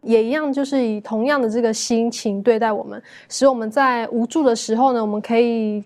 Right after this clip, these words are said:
依靠他；然后使我们在为生命挣扎的时候呢，他会解救我们，因为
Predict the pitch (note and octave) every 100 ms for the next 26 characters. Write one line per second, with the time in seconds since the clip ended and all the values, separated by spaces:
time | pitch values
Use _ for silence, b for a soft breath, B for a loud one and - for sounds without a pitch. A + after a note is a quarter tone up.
0 | - C4 B3+ C#4 A#3 A#3 A3+ G#3+ C4+ C#4
1 | B B - B3+ D4+ C4+ G#3+ G#3 G#3+ C#4
2 | B3+ C4+ B3 A#3 C#4+ C#4 D4 C#4 A3 B3
3 | B3 B3 G3+ G3+ G#3 - A3 A#3+ A3 G#3+
4 | G#3+ B B - A#3+ A#3 C4+ A#3+ - G3+
5 | - C#4 A3 G3+ G3 G#3 B3+ C4+ B3